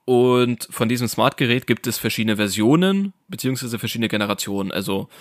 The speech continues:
äh, Versionen von zweitausendsiebzehn, die hergestellt wurden und jetzt Versionen von zweitausendeinundzwanzig und die nochmal in verschiedenen Abstufungen. So, und also es ist tatsächlich ein bisschen kompliziert, die ganze Sache, um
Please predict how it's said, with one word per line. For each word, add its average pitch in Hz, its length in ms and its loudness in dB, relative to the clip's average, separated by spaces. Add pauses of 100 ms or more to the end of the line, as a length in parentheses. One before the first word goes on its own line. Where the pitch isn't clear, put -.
(760)
äh, 104 320 4
Versionen 120 400 6
von 110 320 2
zweitausendsiebzehn, 107 840 0
die 127 100 -2
hergestellt 113 540 0
wurden 107 280 -2
und 104 260 -4
jetzt - 300 -6
Versionen 101 760 -4 (100)
von 101 380 -6
zweitausendeinundzwanzig 104 1300 -4 (1500)
und 117 160 -2
die 139 80 2
nochmal 135 260 2
in 110 60 0
verschiedenen 110 340 -4
Abstufungen. 101 680 -10 (240)
So, 101 440 -4
und 110 380 2
also 131 180 2
es 151 140 0
ist 160 180 0
tatsächlich 175 460 0
ein 160 60 0
bisschen 180 220 -2
kompliziert, 123 540 -2
die 180 60 -6
ganze 101 280 -6
Sache, 123 380 -2
um 117 260 -6